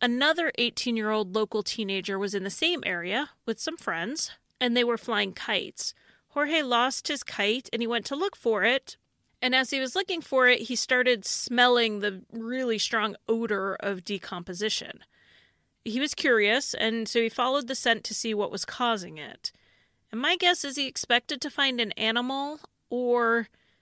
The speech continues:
since this was known as a U F O hotspot, maybe he was hoping he was gonna find something extraterrestrial there. But he eventually reached the area where the bodies of Manuel and Miguel were lying side by side. He rushed back to raise the alarm,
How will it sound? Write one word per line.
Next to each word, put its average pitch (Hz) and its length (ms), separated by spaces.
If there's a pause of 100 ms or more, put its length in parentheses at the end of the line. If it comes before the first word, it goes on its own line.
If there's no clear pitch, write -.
(140)
since 220 300
this 226 180
was 208 380
known 226 240
as 226 160
a 220 40
U 214 160
F 220 140
O 214 160
hotspot, 220 640
maybe 214 260
he 214 120
was 202 200
hoping 240 540 (180)
he 214 120
was 208 120
gonna 226 160
find 220 260
something 220 320
extraterrestrial 226 920
there. 233 260 (920)
But 254 120
he 269 80
eventually 311 420
reached 226 440
the 220 160
area 214 380
where 196 180
the 190 80
bodies 208 540
of 196 120
Manuel 202 420
and 190 240
Miguel 202 380
were 196 160
lying 208 420
side 180 300
by 175 120
side. - 540 (760)
He 247 140
rushed 302 320
back 208 280
to 247 120
raise 226 240
the 220 120
alarm, 208 520